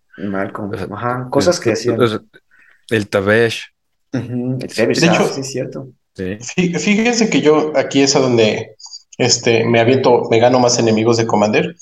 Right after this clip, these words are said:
Speaker 3: pero precisamente por eso es por lo cual a mí esta, esta expansión me gusta más que el primer Commander Legends, porque el primer Commander Legend nada más tenía el montón de cosas que hacen feliz a los jugadores de Commander,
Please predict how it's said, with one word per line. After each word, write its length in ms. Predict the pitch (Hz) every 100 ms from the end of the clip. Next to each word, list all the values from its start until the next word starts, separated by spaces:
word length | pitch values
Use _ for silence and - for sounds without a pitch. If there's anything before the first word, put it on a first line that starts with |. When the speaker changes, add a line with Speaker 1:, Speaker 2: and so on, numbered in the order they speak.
| - - _ _ _
Speaker 3:
pero 380 | 127 123 120 -
precisamente 540 | 139 139 170 175 175 -
por 180 | 123
eso 240 | 120 - 113
es 140 | -
por 120 | - 131
lo 120 | 113
cual 140 | 123
a 40 | 127
mí 120 | 123
esta, 280 | 123 - - -
esta 200 | 127 -
expansión 500 | - 120 - 127 135
me 80 |
gusta 300 | 113 117 -
más 340 | 123 123 170 -
que 100 | -
el 80 | -
primer 240 | 110 110 110
Commander 320 | 107 104 -
Legends, 380 | 120 113 113 - _ _ - _ -
porque 220 | 131 127
el 80 | 117
primer 240 | 123 139
Commander 340 | - 151 143 147
Legend 300 | 131 131 127
nada 120 | 127
más 180 | 127 127
tenía 320 | 120 117 120 117 - _
el 140 | 123 113
montón 340 | 113 113 151
de 100 | 151
cosas 520 | - 131 131 135 -
que 80 | -
hacen 240 | 113 127 120
feliz 300 | 110 110 135
a 40 |
los 120 | 127
jugadores 320 | 127 117 117
de 80 | 113
Commander, 380 | 113 117 117 147